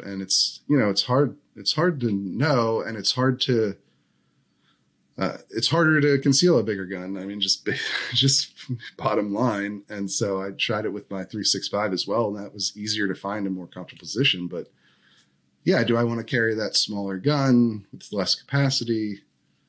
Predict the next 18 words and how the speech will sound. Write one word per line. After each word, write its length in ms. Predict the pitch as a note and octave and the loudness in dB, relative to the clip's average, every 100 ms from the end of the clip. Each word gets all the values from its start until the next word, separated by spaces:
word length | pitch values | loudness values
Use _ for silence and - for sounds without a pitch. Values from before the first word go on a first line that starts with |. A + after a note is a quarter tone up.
| _ _ _ _ _ _ _ | _ _ _ _ _ _ _
Do 180 | G2+ G#2 | 0 2
I 60 | F#2 | 4
wanna 200 | F#2 F2+ | 0 -4
just 240 | F2+ E2+ | -2 0
stick 260 | - A2+ - | 0 -2 -2
with 140 | F#2+ | -2
strong 360 | - - C3+ B2 | 0 4 4 4
side? 400 | - A#2 G#2+ F#2+ - - | 2 0 -2 -6 -8 0
These 180 | D#3+ | 2
are 80 | D3 | 4
all 80 | C3 | 4
the 60 | B2 | 2
things 220 | C3 A2+ | 0 0
I 60 | A#2 G#2+ | -2 -4
have 100 | G2+ | -8
to 80 | F2+ | -8
figure 320 | G#2+ F2+ F2 | -6 -2 2
out. 300 | G#2 F2+ | 2 0